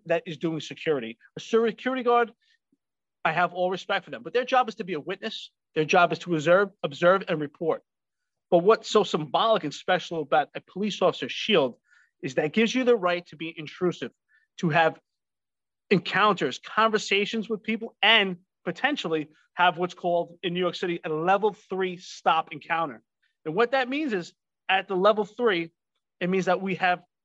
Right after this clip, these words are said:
the legitimate right to forcibly detain someone by physical means if they try to flee or by verbal commands. Why? And that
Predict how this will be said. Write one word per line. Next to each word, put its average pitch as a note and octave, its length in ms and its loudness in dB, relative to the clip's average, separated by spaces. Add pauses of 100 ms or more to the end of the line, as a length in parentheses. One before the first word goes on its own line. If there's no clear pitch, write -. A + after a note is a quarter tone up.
(200)
the E3+ 60 -8
legitimate G#3 540 -4
right E3 280 0 (460)
to D#3+ 120 -8
forcibly A3 840 -4 (100)
detain F#3+ 440 -2
someone A3 480 2 (580)
by F3 200 2
physical F#3 360 -6
means F#3+ 440 -6 (520)
if E3 120 -2
they D#3+ 100 2
try D#3+ 240 4
to E3 80 6
flee E3+ 380 2 (380)
or A#3+ 200 8
by A#3+ 160 6
verbal G3+ 340 2
commands. B2 600 -14 (420)
Why? A3 500 4
And F3+ 220 -4 (200)
that A3 300 2